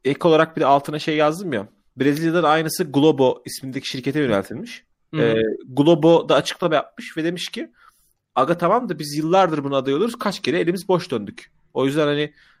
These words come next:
Speaker 1: garanti bir şey değil." demiş. Ha, bu bilgiyle de yine ek olarak sen, "Abi belki danışıklı dövüşü olsun,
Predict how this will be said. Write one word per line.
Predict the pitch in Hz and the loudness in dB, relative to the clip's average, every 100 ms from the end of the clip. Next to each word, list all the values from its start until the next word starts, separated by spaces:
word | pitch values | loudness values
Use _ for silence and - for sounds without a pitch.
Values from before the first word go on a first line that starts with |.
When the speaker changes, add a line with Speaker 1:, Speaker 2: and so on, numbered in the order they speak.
| - | 0
Speaker 1:
garanti | 135 139 143 165 | 4 4 2 -4
bir | 147 | -2
şey | 165 151 | 0 0
değil." | 139 | -2
demiş. | 110 98 - | -4 -6 -6
Ha, | 175 156 - - _ 190 | 0 0 0 -20 _ -6
bu | 180 | -2
bilgiyle | 190 175 196 160 | -2 0 0 2
de | |
yine | 147 143 | 0 0
ek | 139 147 | -2 0
olarak | 135 135 | 0 0
sen, | 143 139 _ - | -4 -6 _ -2
"Abi | 123 131 139 - | 0 0 -2 -2
belki | 139 135 135 | 0 0 0
danışıklı | 135 135 - 131 | -2 -2 -8 -2
dövüşü | 135 127 | 0 2
olsun, | 131 127 135 127 | -2 -2 -8 -12